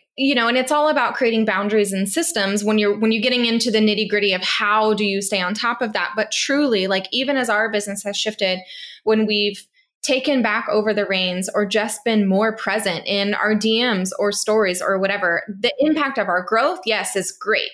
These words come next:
But the impact of how connected we then feel to our <laughs> audience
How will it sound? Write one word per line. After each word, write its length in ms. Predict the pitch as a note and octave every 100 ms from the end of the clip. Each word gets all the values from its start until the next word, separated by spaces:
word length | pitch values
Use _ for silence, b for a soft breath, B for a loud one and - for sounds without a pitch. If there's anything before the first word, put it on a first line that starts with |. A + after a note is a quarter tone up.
| -
But 240 | G#3+ A#3+ - B B B B
the 160 | - -
impact 440 | A#3 C4+ E4 D#4+
of 160 | C#4 G#3 -
how 260 | A#3+ A#3+
connected 800 | A#3+ B3 G3+ F#3+ G#3+ C4 G#3 E3+
we 280 | F3 G3+ A3+
then 280 | F#3+ G3 G#3
feel 500 | G#3+ F#3 G3 B3 B3
to 340 | - G#3 G3+
our 220 | G3 F#3 -
<laughs> 40 |
audience 480 | E3+ G3 C#4 A4